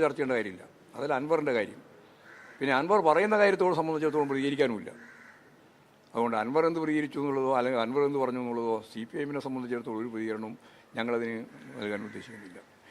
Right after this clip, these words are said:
അത് അവരുടെ, അവരുടെ, അവർക്ക് വേണ്ടിയിട്ടാണ് ഒറ്റ കൊടുത്തത്, യു ഡി എഫിന് വേണ്ടി ഒറ്റ കൊടുത്തതാണ്. അത് ഞാൻ പറഞ്ഞല്ലോ, യുവദാസിൻ്റെ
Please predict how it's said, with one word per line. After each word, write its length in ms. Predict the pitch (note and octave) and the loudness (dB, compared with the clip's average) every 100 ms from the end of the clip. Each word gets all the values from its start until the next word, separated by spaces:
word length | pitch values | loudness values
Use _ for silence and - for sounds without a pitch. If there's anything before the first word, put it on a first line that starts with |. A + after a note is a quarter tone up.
| - - - - - B2+ | -20 -20 -20 -20 -6 0
അത് 80 | F3+ C3+ | 6 6
അവരുടെ, 260 | F3 A3+ G3+ - - - - - - - B2 | 4 0 -4 -10 -20 -20 -20 -20 -18 -8 0
അവരുടെ, 220 | D3 G3+ E3 | 4 6 8
അവർക്ക് 240 | D3 D#3 G#3 | 8 6 6
വേണ്ടിയിട്ടാണ് 420 | G#3 G#3 G#3+ F3+ C#3 | 6 6 6 6 6
ഒറ്റ 100 | D3+ | 2
കൊടുത്തത്, 300 | D3 A#2+ G2+ - - - - - - - - - | 2 2 -4 -8 -20 -20 -20 -20 -20 -20 -20 -10
യു 100 | A2 B2+ | -6 -2
ഡി 60 | D#3 | 0
എഫിന് 200 | F3 F3 E3 | 0 0 0
വേണ്ടി 200 | E3 F3+ | 0 0
ഒറ്റ 120 | D3+ G3 | 0 2
കൊടുത്തതാണ്. 400 | D#3+ C#3+ A#2+ G#2+ | 2 2 2 2
അത് 80 | A2+ D3 | 0 2
ഞാൻ 80 | D3+ | 2
പറഞ്ഞല്ലോ, 260 | D#3+ D#3 C#3 | 2 0 0
യുവദാസിൻ്റെ 440 | C#3+ C#3+ D3 C#3 | 2 2 2 0